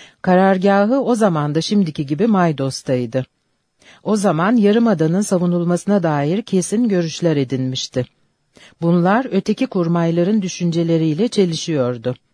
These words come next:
Onlar kıyıda yeterli şekilde tel örgü tahkimatı yapmakla düşman çıkarmasının önlenebileceğini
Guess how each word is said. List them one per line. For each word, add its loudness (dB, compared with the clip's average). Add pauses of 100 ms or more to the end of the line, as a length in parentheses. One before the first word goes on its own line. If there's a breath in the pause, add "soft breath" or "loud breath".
(640 loud breath)
Onlar 2
kıyıda 4
yeterli 4
şekilde 0
tel 2
örgü 0
tahkimatı -2
yapmakla -2 (360 soft breath)
düşman 0
çıkarmasının 0
önlenebileceğini -2